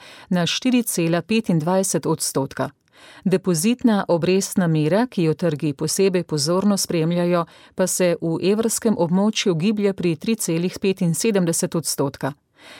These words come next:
Pred tem je enak dvig opravila ameriška centralna banka, kjer je ključna obrestna mera presegla pet celih petindvajset odstotka,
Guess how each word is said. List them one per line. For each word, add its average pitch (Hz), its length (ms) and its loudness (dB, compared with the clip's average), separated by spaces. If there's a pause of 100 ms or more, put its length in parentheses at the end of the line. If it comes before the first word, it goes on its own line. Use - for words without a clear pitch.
(120)
Pred 220 200 2
tem 247 220 6
je 214 180 4
enak 190 340 2
dvig 175 340 0
opravila 156 600 0
ameriška 180 520 0
centralna 175 580 0
banka, 165 420 0
kjer 151 200 -4
je 147 100 0
ključna 185 460 0
obrestna 175 460 0
mera 180 260 2
presegla 175 640 -2 (260)
pet 240 220 0
celih 147 420 -2
petindvajset 175 720 0
odstotka, 180 600 -2